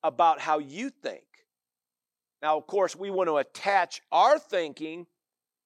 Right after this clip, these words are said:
to how He thinks, right? Come on now. So I'm not, you know, excluding, I'm just telling you. But see, when it really comes down to it, that's God's thoughts towards you. But you may not be in line with that. You may be saying, "I don't believe that. I don't think I have a future. I don't,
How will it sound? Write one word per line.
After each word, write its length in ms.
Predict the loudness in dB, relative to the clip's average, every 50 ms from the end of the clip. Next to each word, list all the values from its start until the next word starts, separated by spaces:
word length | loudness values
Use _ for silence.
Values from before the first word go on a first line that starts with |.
| _ _ _ _ _ _ -6
to 100 | -4 0
how 220 | 2 4 4 2
He 200 | 2 -2 -4 -6
thinks, 640 | -4 -2 -4 -4 -4 -6 _ -18 -18 -18 -18 -18 _ _ _ _ _ _ _ -12
right? 360 | -8 -6 -4 -4 -4 -6 -8 _ _ _ _
Come 140 | -18 -16 -12
on 180 | -10 -10 -10 -10
now. 200 | -12 -14 -14 -14
So 120 | -14 -12
I'm 60 | -10
not, 200 | -8 -8 -8 -10 _
you 100 | -14 -12
know, 100 | -12 -10
excluding, 520 | -10 -10 -12 -12 -10 -8 -6 -6 -6 -6 -6
I'm 120 | -6 -10
just 180 | -10 -12 -8 -6
telling 240 | -6 -6 -6 -6
you. 80 | -8 -12 _ _ _ _ _ _ _ _ _
But 160 | -2 -2 -2
see, 160 | -2 -4 -4 -2
when 100 | 0 0
it 80 | 0
really 240 | 2 2 2 2 2
comes 240 | 0 0 -2 -2 -2
down 240 | -2 -2 -2 -2 -4 -8
to 160 | -6 0 0
it, 100 | 0 0 _ _ _ _ _ _ _ _ _ _ _ _ _ 2
that's 360 | 6 8 8 6 6 -2 -6
God's 440 | 0 2 2 2 2 0 -6 -8 -10
thoughts 400 | _ 2 2 2 2 0 -6 -12
towards 360 | -6 -2 -2 -2 -2 -4 -8
you. 200 | -14 -14 -14 -16 -18 _ -10
But 100 | -10 -8
you 160 | -6 -6 -6
may 180 | -2 -2 -2 -2
not 300 | 0 0 0 0 0 0
be 100 | 0 0
in 80 | 0
line 300 | 2 0 0 0 0 -2
with 100 | -4 0
that. 140 | 0 0 0
You 160 | 0 -2 -4
may 180 | 0 2 2 2
be 160 | 2 0 -2
saying, 300 | -4 -2 -4 -2 0 2
"I 100 | 2 2
don't 160 | 2 2 0
believe 380 | -2 -2 -2 -2 -2 -2 -4 -2
that. 340 | 0 2 2 2 2 0 0
I 100 | 0 0
don't 160 | -2 -4 -6
think 200 | -8 -8 -4 -2
I 60 | -2
have 200 | 0 0 -2 -2
a 60 | -4
future. 600 | -8 -12 -14 -14 -14 -12 -14 -14 -12 -12 -8 -4 -2
I 120 | 0 0 0
don't, 100 | -2